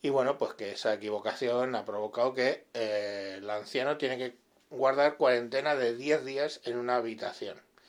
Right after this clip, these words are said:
donde va a estar aislado, lógicamente, de sus familiares.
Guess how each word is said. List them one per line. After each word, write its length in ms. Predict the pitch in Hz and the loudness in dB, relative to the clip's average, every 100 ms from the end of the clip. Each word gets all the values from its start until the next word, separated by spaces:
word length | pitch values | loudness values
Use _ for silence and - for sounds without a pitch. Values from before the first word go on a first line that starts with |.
| - - - - _ _ | -20 -20 -20 -20 _ _
donde 480 | 110 113 104 98 95 | -4 -4 -2 -4 0
va 120 | 101 | 0
a 20 | |
estar 400 | 104 123 113 110 | 0 0 0 0
aislado, 840 | 117 117 - 135 151 156 151 175 220 - - | -2 -2 -2 2 6 6 6 2 0 -6 -10
lógicamente, 1000 | 117 - 127 139 156 175 165 185 196 - - - - - _ - | -8 -8 -4 0 2 0 -2 0 -2 -4 -20 -20 -20 -20 _ -6
de 260 | 123 135 | 2 2
sus 240 | 147 - - | 4 0 0
familiares. 840 | 131 117 110 143 156 95 - - | 2 2 2 2 2 0 -8 -10